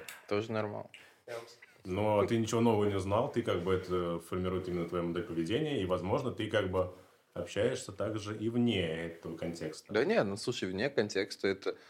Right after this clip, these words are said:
Speaker 1: Ну, мы же понимаем, что в интернете общаются так и от, э, безнаказанности. Типа, ты не общаешься в реальной жизни, как в интернете, ну, мне кажется, никогда особо. Ну, если ты как-то там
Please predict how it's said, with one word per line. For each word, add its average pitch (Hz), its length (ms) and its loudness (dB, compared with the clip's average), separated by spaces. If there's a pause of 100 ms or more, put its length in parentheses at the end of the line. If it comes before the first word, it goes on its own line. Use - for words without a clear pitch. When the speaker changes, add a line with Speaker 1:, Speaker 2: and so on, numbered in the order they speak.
(340)
Speaker 1:
Ну, 135 140 2
мы 120 180 0
же 123 100 -2
понимаем, 113 420 0
что 104 460 2 (200)
в 113 40 -6
интернете 110 480 2
общаются 98 500 2
так 143 440 4
и 92 220 -2
от, 98 440 0 (160)
э, 101 280 6
безнаказанности. 95 880 -2 (1500)
Типа, 90 260 -4
ты 110 180 0
не 98 120 0
общаешься 101 600 2
в 90 60 0
реальной 90 340 4
жизни, 131 340 0
как 90 320 0
в 95 40 0
интернете, 92 560 -2
ну, 92 160 -4
мне 85 180 -6
кажется, 90 320 -4
никогда 87 480 -4
особо. - 320 -8
Ну, 107 160 2
если 98 240 -2
ты 92 140 -4
как-то 87 320 -10
там 85 240 -8